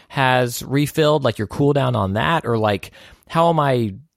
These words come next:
doing this stuff in game and in match, and how well does it surface all the information? And can I see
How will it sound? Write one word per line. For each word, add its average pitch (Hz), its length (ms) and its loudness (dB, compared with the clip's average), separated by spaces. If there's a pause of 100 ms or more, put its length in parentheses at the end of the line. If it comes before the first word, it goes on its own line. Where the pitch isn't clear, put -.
(120)
doing 175 300 2
this 120 120 0
stuff 117 360 -2
in 127 260 -2
game 117 280 0
and 101 140 0
in 101 260 -2
match, 104 360 -2
and 101 100 -2
how 107 140 2
well 107 240 4
does 98 160 -2
it - 80 -4
surface - 500 0
all 101 220 2
the 98 120 -2
information? 95 520 -2
And 101 80 -6
can 127 100 0
I 110 80 -2
see 131 540 -2